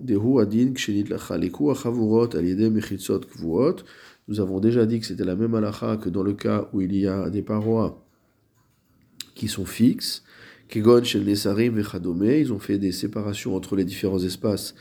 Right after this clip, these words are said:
avec des planches ou avec des, de la pierre, et cetera. Kevan Shen Magiot Latikra, à partir du moment où ça arrive jusqu'au plafond, chacun des groupes doit apporter sa contribution au Eruv.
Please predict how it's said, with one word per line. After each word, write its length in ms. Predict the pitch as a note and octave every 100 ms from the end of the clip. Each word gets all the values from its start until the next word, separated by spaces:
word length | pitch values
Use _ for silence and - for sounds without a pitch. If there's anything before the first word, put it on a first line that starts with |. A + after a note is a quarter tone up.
| - - - -
avec 420 | G2 G2+ G2+ F#2+
des 120 | F2+ E2+
planches 480 | B2+ C3+ C#3+ C#3 -
ou 80 | A2
avec 420 | F#2+ G2 F#2+ F#2
des, 160 | F#2 D#2
de 120 | F#2
la 80 | D2
pierre, 320 | - C#3 C3
et 80 | -
cetera. 580 | E2+ E2+ E2+ G#2+ G3+ - - - - -
Kevan 320 | G2+ A2+ D3+
Shen 240 | - A#2
Magiot 360 | A#2 G2+ F#2+ B2
Latikra, 440 | B2 G#2+ A2 - F#2
à 60 |
partir 340 | F2 F2+ - D#3
du 100 | D3
moment 400 | C#3 C3+ B2 -
où 280 | C3+ B2 A2 - -
ça 220 | - B2 G2
arrive 180 | G2+
jusqu'au 300 | G2+ F2 F#2+
plafond, 440 | F2 E2+ - C#3+ F3+
chacun 340 | - B2+ D3 B2
des 100 | F#2
groupes 300 | G#2+ D#3+ C#3
doit 340 | B2+ C#3 -
apporter 360 | G#2 A2 B2 C3
sa 120 | A2+
contribution 760 | G#2 F#2+ F2+ F2 - B2 C#3 -
au 120 | B2+
Eruv. 300 | G#2 F2 A#1+